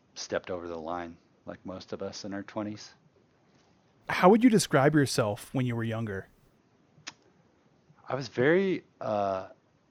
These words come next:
Speaker 1: very high. I still am pretty high energy.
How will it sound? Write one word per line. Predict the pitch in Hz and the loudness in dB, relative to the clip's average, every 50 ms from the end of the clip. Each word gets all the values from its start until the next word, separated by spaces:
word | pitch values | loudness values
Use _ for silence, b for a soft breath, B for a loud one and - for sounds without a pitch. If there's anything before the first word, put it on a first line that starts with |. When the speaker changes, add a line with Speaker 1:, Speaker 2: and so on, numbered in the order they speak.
| _ _ _ _ _ _ _ _ _ _ _ _ _ _ _ _ _ _ _ _ 95 95 | _ _ _ _ _ _ _ _ _ _ _ _ _ _ _ _ _ _ _ _ -12 -6
Speaker 1:
very | 107 117 123 147 160 170 180 165 151 131 | -2 0 0 2 2 2 2 0 0 -2
high. | 113 - - 123 131 135 - - _ _ - | -2 0 2 2 2 2 0 -6 _ _ -2
I | 110 123 | -2 -2
still | 120 - - - - 170 151 | -2 -2 -4 -2 0 2 2
am | 120 113 123 135 143 | 2 2 -2 -4 -4
pretty | - - - 139 135 127 | -6 -8 -8 -6 -6 -4
high | 104 107 113 117 113 | 0 0 0 2 2
energy. | 107 107 120 127 127 127 143 160 175 165 | 0 -2 -2 -4 -6 -6 -6 -6 -8 -8